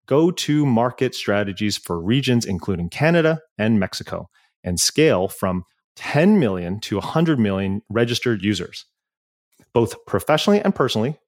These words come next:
Chelsea has a passion for social impact and supporting women-led businesses and is deeply interested in the socioeconomic and cultural forces that shape and form human relationships. In her spare time, you'll find Chelsea behind her favorite book, depending on the day,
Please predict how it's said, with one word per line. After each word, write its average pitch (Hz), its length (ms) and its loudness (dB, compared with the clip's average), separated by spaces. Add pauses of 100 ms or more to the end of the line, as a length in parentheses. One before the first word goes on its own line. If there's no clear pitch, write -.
(160)
Chelsea - 320 -4
has 90 100 -2
a 90 60 -6
passion 123 380 -2
for 101 120 -2
social 123 360 0
impact 101 440 -2
and 101 120 -4
supporting 117 480 0
women-led 101 640 0
businesses 85 500 -4 (340)
and 95 140 2
is 87 100 2
deeply 170 380 2
interested 113 560 -2 (260)
in 90 120 -2
the 90 60 0
socioeconomic 110 1040 0 (280)
and 92 140 -6
cultural 160 340 2
forces 104 400 -2
that - 160 -6
shape - 320 -2 (100)
and 92 160 -2
form 104 300 0
human 95 380 -2
relationships. 113 640 -2 (380)
In 92 80 -2
her 92 60 0
spare 98 220 2
time, 170 360 2
you'll 98 100 0
find 92 340 -2
Chelsea 175 600 -2
behind 95 340 -4
her 87 140 -4
favorite 87 340 -4
book, - 240 -2 (220)
depending 80 320 -4
on 82 80 -2
the 82 80 -4
day, 151 220 2